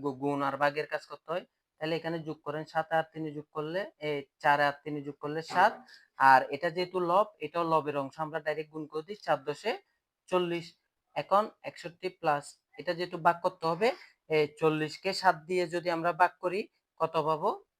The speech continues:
পাঁচ দশমিক সাত। কত পাবো? পাঁচ দশমিক সাত। এখন একষট্টির সাথে যদি পাঁচ দশমিক সাত যোগ করি, কত হবে? দশমিকের আগে সংখ্যাগুলো, সংখ্যাগুলো যোগ করি, পাঁচে আর একে ছয়, আর ছয় এখানে বসে যাবে, দশমিক সাত, ছেষট্টি দশমিক সাত। তাহলে আমরা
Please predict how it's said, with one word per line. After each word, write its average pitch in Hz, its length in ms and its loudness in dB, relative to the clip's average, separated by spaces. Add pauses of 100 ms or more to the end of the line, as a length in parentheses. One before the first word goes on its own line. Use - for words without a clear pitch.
(100)
পাঁচ 151 140 4 (120)
দশমিক 208 420 -6 (200)
সাত। 143 160 0 (200)
কত 151 120 -12 (100)
পাবো? 160 200 -4 (180)
পাঁচ 151 200 -2
দশমিক 143 340 -10
সাত। 143 160 -10 (340)
এখন 185 180 0
একষট্টির 175 480 -8
সাথে 185 200 -4 (100)
যদি 180 220 -6
পাঁচ 165 200 -4
দশমিক 175 380 -10
সাত 175 120 0 (100)
যোগ 175 180 -10
করি, 165 160 -4
কত 180 260 -2
হবে? 196 160 0 (420)
দশমিকের 170 520 -2
আগে 151 200 2 (100)
সংখ্যাগুলো, 175 400 -4 (120)
সংখ্যাগুলো 175 380 -4
যোগ 165 240 -10
করি, 165 140 -6 (120)
পাঁচে 160 340 -4
আর 147 60 -2 (100)
একে 185 200 -6 (600)
ছয়, 196 320 2 (300)
আর 139 200 4 (120)
ছয় 160 220 -2
এখানে 160 280 -4
বসে 151 240 -10
যাবে, 175 200 -6
দশমিক 147 540 -10
সাত, 139 140 -10 (180)
ছেষট্টি 160 480 -12
দশমিক 208 380 -6 (360)
সাত। 147 160 -2 (220)
তাহলে 151 200 0
আমরা 156 180 -2